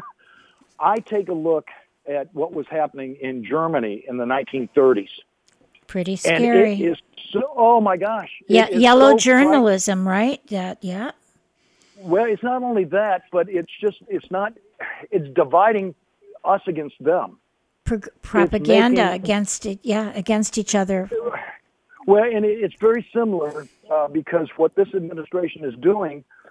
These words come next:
Speaker 1: with people who are coming up south is very similar to what the Nazis did with the Jewish people.
Speaker 2: Yep.
Speaker 1: It's, it's separating them. It's us against them. It's making them seem less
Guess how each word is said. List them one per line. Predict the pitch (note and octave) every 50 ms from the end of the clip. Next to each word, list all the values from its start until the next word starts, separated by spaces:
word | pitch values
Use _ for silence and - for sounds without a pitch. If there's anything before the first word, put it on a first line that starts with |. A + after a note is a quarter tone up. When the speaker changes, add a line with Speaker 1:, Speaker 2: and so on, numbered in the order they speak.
| _ _ _ _ _ -
Speaker 1:
with | - - -
people | - G#3+ G#3+ - G3+ F3
who | D#3 D#3 D#3
are | D3
coming | - - F3 F3+ F#3 E3+ E3
up | E3 D#3+ D#3+ _ _ _ _ - - -
south | F#3+ F#3+ F#3 F#3 D#3+ C#3 C#3 _ _ _ _ _ _ _ _ _ _ _ _ _ _ _ _ _ _ -
is | F3 D#3+ C3+
very | B2+ D3 G3 G#3+ A#3 G#3+ - -
similar | - G#3+ F#3+ F#3 F3+ F3+ F3+ F3+ F3+ _ _ _ -
to | - D3+
what | D#3 D#3 E3 F3 E3+ E3 _ _ _ _ _ _ _
the | D#3+ C#3+ D#3+
Nazis | E3+ F#3 F#3 G#3 G#3 - G#3 G#3+ E3+ C#3 -
did | D#3 D#3+ D#3+ D#3 D#3+ D#3+ _ _ _ _ _ _ _ -
with | D#3+ E3+ E3+ -
the | F#3 F3
Jewish | D3+ C3+ G#3 A#3 A#3 A3 - - -
people. | B2+ G#2 - - - _ _ _ _ _ -
Speaker 2:
Yep. | G#3+ G#3+ G#3+ G3+ _ _ _ _ _ _ _ _ _ -
Speaker 1:
It's, | - F3 E3+ E3+ C#3 _
it's | - - F3+ F3 D#3 - - -
separating | G#3 G3+ F#3+ - G#3 G#3+ G#3 G3+ G3+ G3+ G3+ F#3+
them. | F#3 F#3 F3+ F#3 F3+ G3
It's | G#3 - - - - -
us | F#3 G3 - -
against | F#3+ E3 F3 E3+ - _ _
them. | D#3 E3+ F3 E3 D#3+ E3+ E3 _ _ _ _ _ _ -
It's | G3+ D#3+ D3+ - -
making | D#3 E3+ F#3+ F3+ F#3 E3+ D#3
them | E3 E3+ D#3+ D3 _ -
seem | F#3+ F3+ D#3 C#3+ C#3
less | D3+ C#3+ C3+